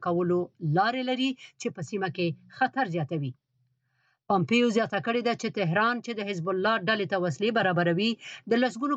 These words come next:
کلونو راهیسې په منځني ختیځ او نورو ځایونو کې تروریستي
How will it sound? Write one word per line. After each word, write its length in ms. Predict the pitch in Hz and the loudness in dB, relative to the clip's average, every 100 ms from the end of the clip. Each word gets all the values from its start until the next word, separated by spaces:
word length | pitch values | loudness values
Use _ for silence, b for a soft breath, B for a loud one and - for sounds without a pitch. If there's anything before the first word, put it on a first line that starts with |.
| 240 | 0
کلونو 280 | 233 240 208 | 0 2 2
راهیسې 400 | 190 170 226 262 254 | 2 0 -2 -2 0
په 60 | 208 | 0
منځني 320 | 185 170 180 185 | 0 2 2 2
ختیځ 320 | 180 147 202 175 - | 0 0 0 0 0
او 60 | 175 175 | 2 4
نورو 260 | 233 226 175 | 4 2 2
ځایونو 260 | 180 202 185 | 2 2 2
کې 120 | 247 220 B B 214 | 0 0 B B -2
تروریستي 500 | 175 175 160 - | 0 2 2 2